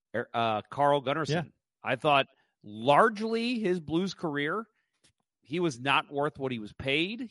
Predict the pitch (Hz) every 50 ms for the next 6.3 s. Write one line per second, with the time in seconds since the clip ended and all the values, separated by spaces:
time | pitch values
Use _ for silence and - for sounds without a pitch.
0 | _ _ - 131 123 123 123 120 120 117 110 95 _ _ _ _ _ _ _ -
1 | 113 117 117 113 110 104 95 - - _ - - - - 127 131 131 120 113 -
2 | - - - 110 127 151 170 175 185 185 185 185 190 196 208 190 - 190 180 180
3 | 185 190 202 220 240 240 - - 143 131 131 127 - 120 127 131 131 104 110 110
4 | 107 - 135 131 120 - 120 127 156 170 160 165 170 170 160 139 123 120 117 165
5 | 190 185 165 - _ _ _ _ _ _ _ _ _ - 135 123 - 190 185 -
6 | - 190 226 233 190